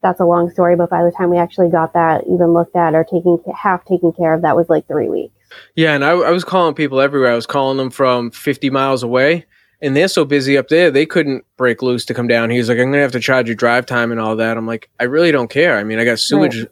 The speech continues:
Speaker 2: in the basement that the first floor is smelling." Now, now, this is on another property. This is a two-family. Um, the o-, there's only, like, four plumbers up there. Only one of them has ever gotten back to us.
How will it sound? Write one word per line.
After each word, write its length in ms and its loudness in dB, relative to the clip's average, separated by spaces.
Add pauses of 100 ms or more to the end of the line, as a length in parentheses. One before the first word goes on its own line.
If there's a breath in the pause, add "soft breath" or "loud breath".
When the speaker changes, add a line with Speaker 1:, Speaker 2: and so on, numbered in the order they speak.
Speaker 2:
in 120 -6
the 80 -6
basement 500 -2 (180)
that 140 -8
the 60 -16
first 300 -4
floor 320 0
is 80 -8
smelling." 480 -4 (100)
Now, 180 0
now, 180 2
this 140 0
is 100 0
on 140 0
another 220 -2
property. 400 -6
This 180 -8
is 100 -6
a 140 0
two-family. 600 -14 (840)
Um, 440 0 (460 soft breath)
the 200 0
o-, 200 0
there's 180 0
only, 180 2
like, 260 2
four 320 2
plumbers 420 -2
up 180 -6
there. 260 -10 (500)
Only 220 2
one 280 0
of 60 0
them 240 -6 (100)
has 160 -4
ever 160 0
gotten 280 -2
back 280 -2
to 120 -12
us. 240 -18